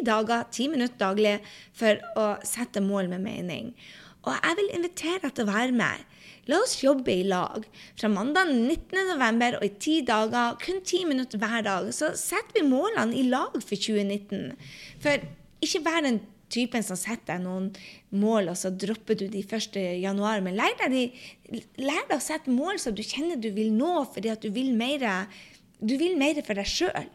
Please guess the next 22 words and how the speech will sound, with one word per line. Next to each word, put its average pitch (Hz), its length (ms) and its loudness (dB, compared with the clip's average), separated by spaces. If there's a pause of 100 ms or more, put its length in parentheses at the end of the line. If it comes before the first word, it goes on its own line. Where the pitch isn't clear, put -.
(180)
Du 226 80 0
vil 330 240 6
mer 262 300 2
for 202 160 -4
livet 285 320 -2
ditt. - 180 -6
Du 240 80 0
vil 240 160 4
leve 247 320 2
mer, 349 160 0
du 233 80 -2
vil 202 220 2
føle 247 260 2
mer, 330 300 2
du 220 100 -2
vil 208 160 2
være 190 320 2
mer. 339 320 0 (720)
Og 262 100 -2
det 311 60 2
er 330 80 4
jo 262 80 -2